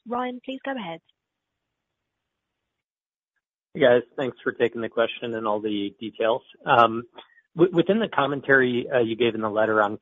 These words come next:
Speaker 2: touring, uh, you mentioned real-time touring is expected to be live in about ten percent of, or covering about ten percent of total connections, uh,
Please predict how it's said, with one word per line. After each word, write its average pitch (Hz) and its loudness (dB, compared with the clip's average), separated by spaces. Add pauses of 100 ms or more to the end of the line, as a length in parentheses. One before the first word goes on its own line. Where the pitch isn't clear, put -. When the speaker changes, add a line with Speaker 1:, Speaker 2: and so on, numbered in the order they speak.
Speaker 2:
touring, 110 0 (100)
uh, 123 -2
you 110 -10
mentioned 113 -12
real-time 110 -4 (140)
touring 113 -2
is 98 -20
expected - -8
to 110 -14
be 104 -8
live 101 0
in - -18
about 101 -2 (120)
ten 110 -12
percent 107 -10 (120)
of, 107 -4 (360)
or 127 -2
covering 113 0
about 104 0
ten 113 -8
percent 110 -6
of 101 -10
total 107 -2
connections, 107 -8 (100)
uh, - -10